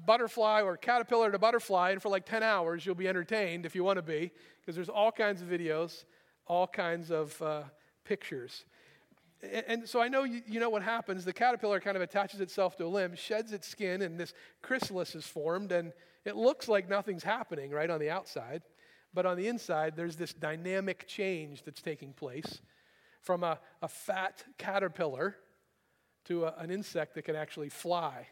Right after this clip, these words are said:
at the end. And again, that change is, it's amazing, just like the change that happens in the life of a Christian. There,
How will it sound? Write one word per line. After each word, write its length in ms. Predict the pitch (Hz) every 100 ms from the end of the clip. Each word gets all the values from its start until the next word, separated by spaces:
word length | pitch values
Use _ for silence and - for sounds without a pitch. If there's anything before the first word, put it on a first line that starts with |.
| _
at 140 | 175 -
the 120 | 139
end. 260 | 123 123 _ _ _ _ _ _ _ _ - _
And 240 | 202 208 190 _ _ _ _ _ _ - _
again, 580 | 202 196 277 208 226 226
that 440 | 196 202 214 - _
change 480 | - 240 233 226
is, 320 | 196 190 170 -
it's 120 | 190
amazing, 680 | 185 185 254 240 175 175 202 190 185
just 320 | 170 240 269 220
like 300 | 196 180 185
the 100 | 190
change 400 | - 196 202 185
that 80 |
happens 400 | 170 185 202 185
in 80 | 185
the 60 | 180
life 220 | 170 175
of 100 | 165
a 40 |
Christian. 640 | 151 - 254 - 131 147 185 _ _ _ _
There, 160 | 202